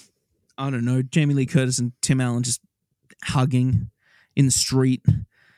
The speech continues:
and, like, pans out. It tries to do, like, one of those, like, panning out city money shots that films love to do.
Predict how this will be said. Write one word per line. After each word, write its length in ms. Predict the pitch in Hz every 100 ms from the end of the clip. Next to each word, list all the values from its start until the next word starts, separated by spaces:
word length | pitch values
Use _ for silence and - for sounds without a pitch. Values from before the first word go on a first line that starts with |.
| _ -
and, 120 | 135
like, 180 | 120 -
pans 340 | 151 143 139
out. 80 | 139
It 60 |
tries 240 | 147 208 190
to 60 |
do, 80 | 208
like, 180 | 185 -
one 120 | 165
of 60 | 160
those, 280 | 151 - -
like, 220 | 139 117 _ -
panning 360 | 151 143 139
out 200 | 135 -
city 320 | - 147 135
money 260 | 123 131 143
shots 560 | - 151 156 - - - _ _ _ _ _ _
that 120 | 143 127
films 260 | 151 139
love 140 | 143 135
to 80 | 135
do. 220 | 151